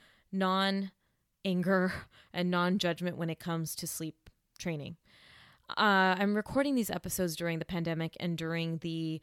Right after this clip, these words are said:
um, killing of George Floyd, which is the, um, you know, black, m-, black man who was murdered by a police officer for, um, obviously an awful, awful thing.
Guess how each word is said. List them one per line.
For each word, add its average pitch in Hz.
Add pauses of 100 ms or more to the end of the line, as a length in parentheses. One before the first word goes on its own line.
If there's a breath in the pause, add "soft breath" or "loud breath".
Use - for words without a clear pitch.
(400 soft breath)
um, 156
killing 180
of 156
George 165
Floyd, 151
which 165
is 165
the, 165
um, -
you 185
know, 165
black, 165
m-, 190
black 180
man 165
who 165
was 160
murdered 160
by 156
a 151
police 160
officer 147
for, 156
um, 76 (360 loud breath)
obviously 160 (160)
an 185
awful, 175
awful 165
thing. 160